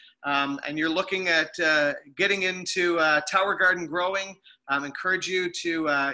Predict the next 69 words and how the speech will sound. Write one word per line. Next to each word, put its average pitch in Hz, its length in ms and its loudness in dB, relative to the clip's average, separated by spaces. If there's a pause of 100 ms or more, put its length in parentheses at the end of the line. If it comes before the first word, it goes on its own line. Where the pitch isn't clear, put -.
to - 100 -14
get 175 200 -10
back 165 260 0
to, 156 280 -2
to 151 200 -10
whoever 170 300 -2
invited 156 420 -4
you 156 60 -6
to 147 160 -8
this 151 340 -6
and, 135 220 -10
and 139 160 -10
get 165 180 -4
growing. 151 380 -4
It 135 100 -12
is 147 160 -10
an 151 60 -18
incredible 156 540 -8
experience 147 540 -8
for - 120 -16
you 147 180 -6
and 143 100 -10
your 131 100 -12
family. 139 520 -8 (420)
Um, 123 200 -4
it's 123 140 -14
been 135 120 -12
life-changing 147 720 -6
for 143 140 -2
us 151 240 -2
to 143 160 -6
be 143 160 -6
able 143 180 -8
to 135 60 -14
just 139 200 -8
walk 147 280 -6
downstairs 156 640 -4
and, 151 320 -10
and 151 320 -4
pick 175 180 -6
it 156 100 -4
right 180 240 -2
<laughs> - 40 -4
off 190 260 0
and 151 180 -2 (300)
bring 160 140 -2
it 165 100 -4
to 156 80 -10
the 160 100 -2
table 156 360 -6
and 143 120 -6
eat 147 160 -2
it. 131 140 -8
So 135 220 -4
I - 20 0
encourage 175 400 -2
you 170 60 -8
to 160 80 -4
get 151 180 -8
back 151 220 -2
to - 80 -14
the 143 60 -18
person 151 340 -10
who 147 60 -8
invited 151 380 -6
you 151 60 -8
to 143 160 -16
tonight's 139 380 -12
call. 175 400 -4